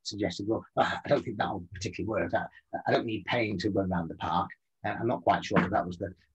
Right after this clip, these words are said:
um, the, the incentive that's in, <laughs> in place. But, um, but yeah, look, it, it, look, it will absolutely professionalise your service.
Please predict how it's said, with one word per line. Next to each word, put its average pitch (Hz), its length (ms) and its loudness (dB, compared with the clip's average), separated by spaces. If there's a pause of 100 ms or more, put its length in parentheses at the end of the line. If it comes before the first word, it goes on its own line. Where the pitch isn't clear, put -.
(140)
um, 92 220 -2 (120)
the, 92 180 -2
the 101 100 6
incentive 92 460 2
that's 92 200 -6
in, 90 140 0 (240)
<laughs> - 240 -16
in 101 180 2
place. 104 460 4
But, - 160 -2 (180)
um, 107 140 2 (400)
but 180 80 8
yeah, - 60 10
look, 185 140 8
it, 143 220 2
it, - 200 -2
look, 135 260 4
it 139 160 2
will 139 240 0
absolutely 123 540 4
professionalise 107 720 -2
your 92 80 -8
service. 123 500 0